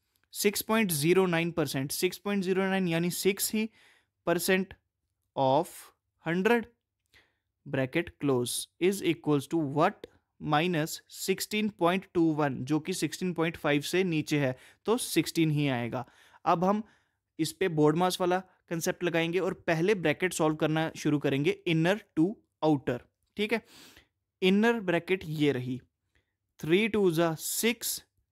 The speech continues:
divided by हंड्रेड से हंड्रेड कटा सिक्स, और इसको हम प्लस कर देंगे थ्री से। दूसरी तरफ हमारे पास है ये चीज़, तो six divided by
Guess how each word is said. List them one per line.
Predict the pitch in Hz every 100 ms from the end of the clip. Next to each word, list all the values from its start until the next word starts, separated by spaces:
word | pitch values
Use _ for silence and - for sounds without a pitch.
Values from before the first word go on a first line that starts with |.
| -
divided | 139 139 139 135 131
by | 123 110 - _ _ _ _ _ _ _ _ _ _ _ _ _ _ -
हंड्रेड | 147 156 170
से | 180
हंड्रेड | 143 135 131
कटा | 131 123
सिक्स, | 127 - 220 240 - - - _ _ _ _ _ _ _ _ _ _ 185
और | 196 -
इसको | 165 - 190
हम | 180
प्लस | 160 151 147
कर | 156 139
देंगे | 143 143 175 -
थ्री | 180 220
से। | 240 226 - _ _ _ _
दूसरी | 156 156 208
तरफ | 196 196 185
हमारे | 165 147 139
पास | 139 135 -
है | 156 202 _ _ _ _ 147
ये | 151
चीज़, | 151 - 127 - _ _ -
तो |
six | 165 214 214 190
divided | 190 175
by | 175